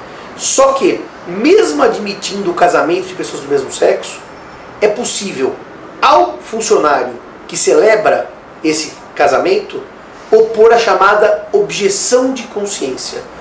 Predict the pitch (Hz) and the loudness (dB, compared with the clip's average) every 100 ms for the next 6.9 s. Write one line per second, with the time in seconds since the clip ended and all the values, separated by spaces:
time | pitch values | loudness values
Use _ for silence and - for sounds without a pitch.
0 | - - 247 240 226 - 180 - - - | -12 -6 -2 -2 -2 2 2 0 -8 -16
1 | - - - - - - - 214 - 185 | -20 -20 -20 -20 -12 -6 -4 -2 0 2
2 | 226 262 311 - 185 170 - - - - | 2 2 -2 -2 -4 -6 -10 -16 -20 -20
3 | - 190 180 247 254 - 262 240 - - | -4 -2 2 2 2 2 0 0 2 2
4 | 139 - - - - - - 214 208 208 | 2 0 -8 -14 -20 -20 -2 2 4 2
5 | 214 190 277 - 254 - 247 285 269 220 | 0 0 0 -2 -4 2 4 4 2 2
6 | 196 175 170 170 151 139 139 - - | 2 4 2 0 0 0 -2 -6 -10